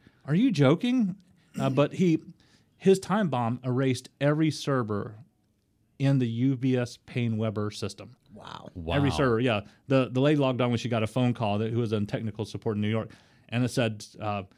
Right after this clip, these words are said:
Speaker 1: uh, like, what's, like, "file system unknown." I mean, whatever it said, it was, it was like, and
Speaker 3: Nice.
Speaker 1: then got phone calls from, like, every branch office in the United States, and they were all saying the same thing.
Speaker 3: So not an insider threat, but a, an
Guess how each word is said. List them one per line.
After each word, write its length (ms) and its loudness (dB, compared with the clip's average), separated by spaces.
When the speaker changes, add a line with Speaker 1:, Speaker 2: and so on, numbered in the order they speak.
Speaker 1:
uh, 280 -10
like, 200 -8
what's, 400 -14
like, 160 -16
"file 240 -2
system 320 -2
unknown." 540 0
I 80 -4
mean, 180 2
whatever 320 8
it 80 2
said, 300 4
it 60 6
was, 160 4
it 80 4
was 80 8
like, 240 2
and 120 0
Speaker 3:
Nice. 500 2
Speaker 1:
then 100 -16
got 260 -2
phone 200 4
calls 280 -2
from, 160 -4
like, 240 -4
every 440 0
branch 600 -2
office 400 -6
in 140 -4
the 80 0
United 340 -2
States, 400 -6
and 120 -2
they 60 2
were 100 0
all 200 -2
saying 260 -4
the 60 -4
same 240 -6
thing. 240 -14
Speaker 3:
So 320 2
not 440 6
an 140 6
insider 560 4
threat, 460 -4
but 160 6
a, 240 -4
an 100 -2